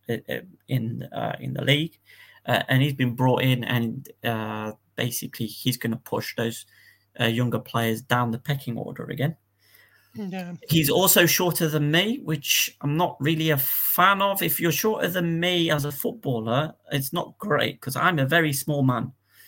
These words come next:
Speaker 1: So, um, but again, uh, I would, I would love him to prove me wrong. The good thing is, obviously, is a lot of the players that performed well last season have stayed as well.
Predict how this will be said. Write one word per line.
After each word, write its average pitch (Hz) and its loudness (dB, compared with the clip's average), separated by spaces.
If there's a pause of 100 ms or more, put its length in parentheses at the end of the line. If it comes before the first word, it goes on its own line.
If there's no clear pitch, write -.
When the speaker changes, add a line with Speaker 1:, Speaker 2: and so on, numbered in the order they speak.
(140)
Speaker 1:
So, 208 6 (720)
um, 180 8 (360)
but - 6 (440)
again, 220 6 (640)
uh, 175 8 (100)
I 170 4
would, 165 0
I - 2
would 151 0
love 185 0
him 190 -6
to 165 -12
prove 160 -6
me 156 0
wrong. 127 -2
The 135 -2
good 233 2
thing 175 -2
is, 143 -2
obviously, 135 -4
is 123 -6
a 127 0
lot 151 2
of 143 -4
the 147 -4
players 139 -2
that 135 -10
performed 131 -2
well 123 -2
last 170 0
season 131 -4 (1300)
have 139 0
stayed 170 2
as 143 -4
well. 143 0